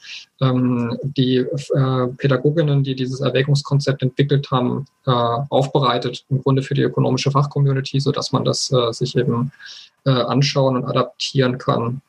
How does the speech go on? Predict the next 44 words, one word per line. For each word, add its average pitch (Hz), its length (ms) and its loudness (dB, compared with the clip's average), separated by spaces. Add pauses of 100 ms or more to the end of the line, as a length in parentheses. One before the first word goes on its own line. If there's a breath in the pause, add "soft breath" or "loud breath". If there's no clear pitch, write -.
(300)
Der 139 100 4
zweite 143 260 0
Beitrag, 143 400 -2
den 147 120 2
ich 143 60 2
vielleicht 147 220 0
auch 143 120 2
vor-, 143 220 0 (120)
vorheben 143 520 0
würde, 143 360 0
weil 131 140 0
er 127 120 0
doch, - 320 -4
äh, 131 260 2 (420)
ja, 131 140 0
mir 135 140 2
auch 127 120 -2
grad 139 160 0
für 147 80 -2
dieses 135 200 0
Pluralo-Spektrum 143 800 0
recht 131 200 -2
wichtig 143 180 -2
erscheint, 139 320 2
ist 127 120 -4
der 131 80 2
von 131 140 0
Sebastian 127 400 0
Thieme, 165 400 0 (580 loud breath)
äh, 139 340 0
äh, 139 420 0
wo 139 160 2
er 135 160 0
auf 135 200 -4
eine 131 200 2
plurale 131 480 2
Einführungsveranstaltung, 143 1600 0
äh, 131 280 0
eingeht, 135 480 0
die 139 140 2
er 139 140 2
gehalten 143 520 0
hat, 147 400 -2
ähm, 139 460 0